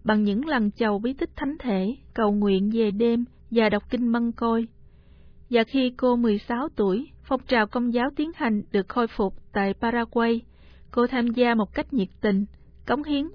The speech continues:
vô điều kiện cho trẻ em, người trẻ, người già và người bệnh, ngay cả khi cô gặp sự chống đối của gia đình. Trong khi ở với gia đình, cô là người luôn sẵn sàng với mọi người, luôn làm cho mọi người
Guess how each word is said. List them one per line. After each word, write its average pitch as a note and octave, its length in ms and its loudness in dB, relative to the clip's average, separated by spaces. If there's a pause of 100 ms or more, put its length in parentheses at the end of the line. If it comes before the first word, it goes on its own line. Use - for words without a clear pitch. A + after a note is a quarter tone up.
vô B3 140 4
điều G#3 180 0
kiện F#3+ 360 -2
cho A3+ 160 -2
trẻ G3+ 260 -4
em, A3+ 300 0 (100)
người G#3+ 180 0
trẻ, G3+ 480 -4
người A3+ 200 0
già G3+ 420 0
và G#3 180 -2
người G3+ 220 0
bệnh, F#3+ 300 -2 (420)
ngay A3+ 160 2
cả G#3+ 120 -2 (100)
khi B3+ 200 0
cô B3 160 2
gặp A3 200 -2 (120)
sự F#3 200 0
chống C4+ 260 -6
đối B3+ 300 -2
của F#3+ 120 0
gia A3+ 220 -2
đình. G3 260 -2 (1040)
Trong B3 180 2
khi B3 280 4
ở G3 260 0
với C4 160 2
gia C#4+ 180 0
đình, G#3 280 0 (160)
cô A#3 200 4
là A#3 160 0
người G#3+ 260 2
luôn A#3+ 200 0
sẵn A#3 240 -4
sàng G#3+ 340 0
với A#3 160 0
mọi B3 200 -2
người, G3+ 380 0 (320)
luôn B3 220 4
làm G#3 260 2
cho B3+ 140 -2
mọi A3+ 180 0
người A3 340 2